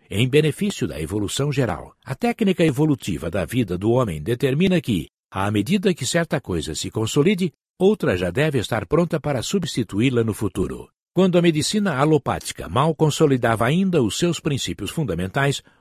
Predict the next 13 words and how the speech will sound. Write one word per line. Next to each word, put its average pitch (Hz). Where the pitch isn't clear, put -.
organizando 104
o 87
seu 104
corpo 107
doutrinário 123
e 101
disciplinando 123
a 71
formação 107
médica 123
pelo 90
curso 101
acadêmico, 107